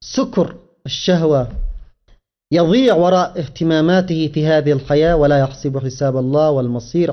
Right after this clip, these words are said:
عند الله والمستقبل عند الله سبحانه وتعالى. أول ما يأتيه الموت ينتبه، ينتبه، ولكن ينتبه بعد فوات الأوان. هل هناك من فرصة للعمل؟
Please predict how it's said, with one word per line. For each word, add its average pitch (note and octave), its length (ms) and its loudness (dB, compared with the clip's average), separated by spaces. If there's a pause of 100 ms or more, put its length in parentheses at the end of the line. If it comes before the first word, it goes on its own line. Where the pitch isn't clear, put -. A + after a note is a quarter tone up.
عند B2+ 160 -6
الله C3 300 -2
والمستقبل E3 840 -2 (400)
عند C3+ 180 0
الله C3+ 280 2
سبحانه B2 520 -8
وتعالى. A2 500 -8 (1160)
أول A#3+ 340 4
ما G#3+ 160 2
يأتيه F#3 480 0
الموت F#3+ 800 2 (1000)
ينتبه، D3 520 -4 (800)
ينتبه، C#3+ 680 -4 (800)
ولكن C3+ 360 -2
ينتبه D#3 440 0
بعد C3+ 300 -2
فوات D3 420 -2
الأوان. B2+ 400 -4
هل B2+ 140 -6
هناك F#3 380 0
من F3 200 2
فرصة F3+ 440 0
للعمل؟ D#3 760 0